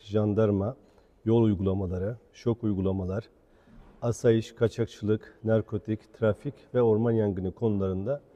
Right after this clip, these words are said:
belli açıklamalar yapmak üzere bir araya gelmiş olduk. Evet, asayiş uygulamaları kapsamında ilimizde milletimizin huzurunu kaçıran,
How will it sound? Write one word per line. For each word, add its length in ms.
belli 180
açıklamalar 580
yapmak 420
üzere 400
bir 140
araya 240
gelmiş 400
olduk. 320
Evet, 280
asayiş 500
uygulamaları 680
kapsamında 800
ilimizde 680
milletimizin 720
huzurunu 520
kaçıran, 480